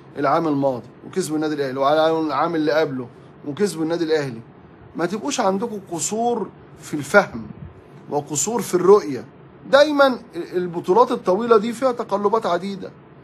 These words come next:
ما تعرفش ايه اللي يحصل، بتبقى مقفوله وربك يفتحها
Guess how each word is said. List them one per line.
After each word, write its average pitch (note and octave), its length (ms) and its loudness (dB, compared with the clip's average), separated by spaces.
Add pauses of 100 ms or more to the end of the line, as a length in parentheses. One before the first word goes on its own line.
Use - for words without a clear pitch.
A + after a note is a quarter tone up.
(640)
ما F#3+ 80 2
تعرفش A#3 480 2
ايه A3+ 60 -4
اللي G#3+ 160 0
يحصل، - 320 -2 (1800)
بتبقى A#3 380 2
مقفوله A3+ 400 6
وربك A#3 380 6
يفتحها G3+ 560 0